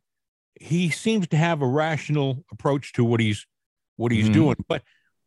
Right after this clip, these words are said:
Speaker 1: Doug McGregor, who was a colonel, never got to be general, I think is the most honest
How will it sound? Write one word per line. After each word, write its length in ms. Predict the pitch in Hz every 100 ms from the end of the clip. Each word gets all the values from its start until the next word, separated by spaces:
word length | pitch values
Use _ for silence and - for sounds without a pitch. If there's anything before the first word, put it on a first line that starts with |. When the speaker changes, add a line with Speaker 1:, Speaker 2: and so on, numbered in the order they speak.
| _ _ _ _ 135 - 123
Speaker 1:
Doug 280 | 104 202 156
McGregor, 580 | 147 98 131 190 127 90
who 300 | 110 110 - _ -
was 160 | 113
a 60 | 104
colonel, 480 | - 170 208 135 78
never 220 | 95 147
got 240 | 123 151 -
to 100 | 113
be 200 | 151 175
general, 480 | 117 98 82 67 - _ _ _ -
I 120 | 131
think 220 | 156 127
is 180 | 117 104
the 120 | 107
most 440 | 113 113 107 - _ _ _ _ _ _ _ _ _
honest 560 | 110 120 139 151 -